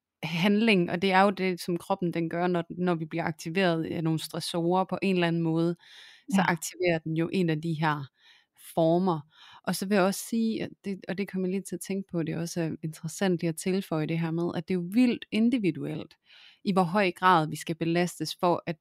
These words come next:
Speaker 1: der bliver udløst de her
Speaker 2: Mm.
Speaker 1: traumeresponser.
Speaker 2: Ja.
Speaker 1: Ja. Og det synes jeg er vigtigt, fordi det er jo også det her med, hvis du, hvis du kommer fra noget, som har været enormt svært,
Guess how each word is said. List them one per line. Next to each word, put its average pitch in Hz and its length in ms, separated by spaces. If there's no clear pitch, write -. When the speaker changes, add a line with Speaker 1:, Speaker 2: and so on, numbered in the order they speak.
Speaker 1:
der 160 140
bliver 170 200
udløst 233 460
de 214 300
her 151 100
Speaker 2:
Mm. 151 60
Speaker 1:
traumeresponser. 151 840
Speaker 2:
Ja. - 380
Speaker 1:
Ja. 147 300
Og 196 100
det 214 100
synes - 260
jeg 180 120
er 175 40
vigtigt, 175 420
fordi 185 260
det 185 120
er 190 40
jo 190 200
også 196 180
det 185 100
her 190 100
med, 185 200
hvis 160 160
du, - 80
hvis 170 160
du - 120
kommer 226 380
fra 160 220
noget, 165 520
som 160 220
har 160 200
været - 360
enormt 175 720
svært, - 480